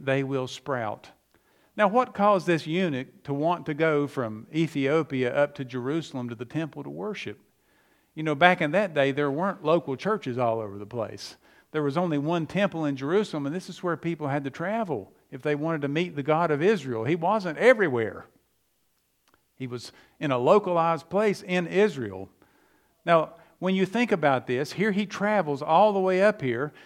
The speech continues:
and providentially, he gets this scroll in Isaiah. Very interesting. Did somebody hand that to him? Did he buy it? We don't know the story. It's a good question I want to ask when I get into heaven, don't you, when I meet this guy. How did you get that?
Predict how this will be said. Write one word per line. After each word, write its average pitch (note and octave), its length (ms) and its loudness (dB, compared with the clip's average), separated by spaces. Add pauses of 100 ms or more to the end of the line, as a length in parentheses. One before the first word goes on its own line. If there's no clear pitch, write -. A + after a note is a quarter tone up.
(220)
and C#3+ 240 -2 (260)
providentially, F3+ 840 2
he D3 80 0
gets F#3+ 300 0
this D#3 180 -4
scroll F#3+ 560 0
in D3 80 0
Isaiah. C#3+ 580 2
Very F3+ 380 0
interesting. B2+ 380 -6
Did A#2+ 160 -6
somebody G#3 320 -8
hand D3 340 -8
that G3+ 200 -8
to F3 140 -10
him? G#3 160 -10
Did A2 140 -10
he G2+ 100 -10
buy C3 400 0
it? - 100 -10
We D3 120 -4
don't F#3+ 220 -6
know F3+ 220 -6
the G3 100 -12
story. F3+ 580 -6 (540)
It's - 80 -10
a - 20 -6
good E3 220 -8
question D#3+ 340 -4
I C#3 60 0
want D3 180 0
to C#3+ 100 -6
ask D3 400 -2
when C3+ 140 -6
I B2 140 -4
get C3 160 -4
into C3 180 -6
heaven, B2 380 -6
don't B2 200 -12
you, C3 180 -10
when C3 120 -8
I A#2 80 -4
meet C#3 300 -4
this A#2+ 180 -10
guy. G#2+ 240 -10
How E3+ 180 -6
did B3+ 200 -10
you A3+ 80 -10
get A#3 260 -10
that? C#3 360 -4